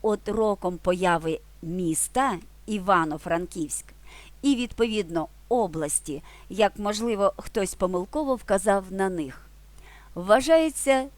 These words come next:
тисяча дев'ятсот шістдесят другий рік, коли місто Станіслав або Станиславів було перейменоване на честь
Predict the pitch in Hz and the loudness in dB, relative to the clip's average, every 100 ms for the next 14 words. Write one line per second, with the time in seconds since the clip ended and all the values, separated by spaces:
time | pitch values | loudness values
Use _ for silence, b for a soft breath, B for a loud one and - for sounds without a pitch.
0 | - - - 226 - 160 - 160 151 147 | -20 -10 -4 -2 0 -2 -4 -6 -6 -6
1 | 139 - - 214 302 - b b b - | -6 -8 -6 -2 -2 -6 b b b -6
2 | 185 160 160 156 - 165 233 - - 147 | -4 -4 -4 -2 0 0 0 -4 -14 -6
3 | 165 165 156 165 - 165 156 139 - - | -6 -4 -2 -4 -4 -6 -4 -6 -12 -20
4 | - B B B B 190 190 196 196 226 | -20 B B B B -2 0 0 -2 -2
5 | 220 - 156 147 - - - - 165 156 | -2 -2 -2 -4 -8 -14 -10 -2 0 0
6 | - 143 151 143 202 - - - B B | 0 -2 -4 -6 -6 -14 -20 -20 B B
7 | B - 202 196 240 233 220 - - - | B 0 0 2 2 2 0 -10 -14 -12
8 | - 202 175 156 147 151 139 151 240 - | 2 4 4 -2 -4 -4 -6 -6 -8 -10
9 | - - b b b 175 233 370 - 214 | -20 -20 b b b 0 2 2 2 2
10 | 185 165 156 180 233 240 233 226 233 - | 2 0 0 0 0 0 0 -2 -6 -16
11 | - 147 135 - 180 226 - - | -8 -6 -4 -4 -2 -2 -4 -8